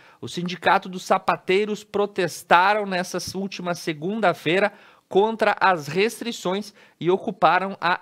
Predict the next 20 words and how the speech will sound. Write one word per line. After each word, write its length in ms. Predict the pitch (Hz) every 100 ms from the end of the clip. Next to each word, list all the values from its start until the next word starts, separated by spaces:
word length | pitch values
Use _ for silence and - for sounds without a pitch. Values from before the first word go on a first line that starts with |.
| -
entrada 760 | 202 202 - 170 175 185 196
da 220 | 170 170
empresa, 680 | 190 208 202 151 165 180 135
que 160 | 104 123
foi 240 | - 151
colocada, 640 | 151 190 165 - 156 175 185
inclusive, 600 | 185 208 185 135 170 180
na 120 | 165
forma 360 | - 156 160
do 100 | 165
protesto. 640 | 165 190 180 156 160 180 _
Douglas 360 | 151 156 160 143
vai 140 | 151
baixar 400 | 147 139 - 156
a 40 |
foto 320 | 160 151 156 -
pra 160 | 190
nós, 260 | 175 175 - - - - -
uma 280 | 190 202 202
privada 840 | - 214 214 160 180 196 208 214